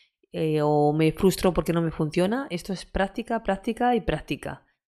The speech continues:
Em, desafíate, de verdad que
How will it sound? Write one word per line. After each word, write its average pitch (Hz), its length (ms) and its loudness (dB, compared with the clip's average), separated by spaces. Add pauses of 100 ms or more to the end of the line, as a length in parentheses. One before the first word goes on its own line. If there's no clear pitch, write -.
(460)
Em, 151 520 -2
desafíate, 190 880 4
de 175 100 4
verdad 165 320 4
que 185 480 0